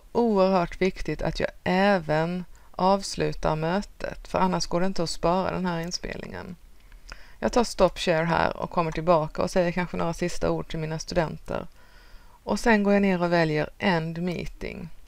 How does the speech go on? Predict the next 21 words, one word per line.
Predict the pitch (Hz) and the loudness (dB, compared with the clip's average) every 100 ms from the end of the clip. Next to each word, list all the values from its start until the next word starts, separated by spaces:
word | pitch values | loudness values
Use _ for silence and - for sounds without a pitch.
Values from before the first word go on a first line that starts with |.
| - - - - - - - - - | -20 -20 -20 -20 -20 -20 -20 -20 -14
Och | 180 - | -10 -2
End | 185 165 160 | -2 -2 -4
Meeting | 170 156 - - 160 | -4 -4 -6 -8 -8
for | - - 90 50 | -8 -6 -6 -8
All. | 50 - _ - - - - - - - - | -12 -18 _ -20 -18 -18 -18 -20 -20 -20 -4
Och | 214 | 2
då | 233 | 2
kommer | - 220 208 | 4 4 6
det | 202 | 6
upp | 240 214 - | 4 0 -2
en | - 190 190 | 0 4 4
liten | 185 180 180 175 165 - | 4 2 0 0 -4 -2
räknare | 196 196 208 - 160 175 | 4 4 2 0 0 2
här | 190 151 - | 2 0 0
som | - 170 170 | -4 -4 0
visar | 175 175 - 151 | 0 0 -2 -2
att | 160 208 | -2 -2
nu | 185 | -2
sparas | 165 - 175 180 165 - | -4 2 2 4 0 -4
min | 160 160 | -6 -6
inspelning. | 170 175 - - 50 50 50 | -8 -8 -8 -8 -8 -10 -12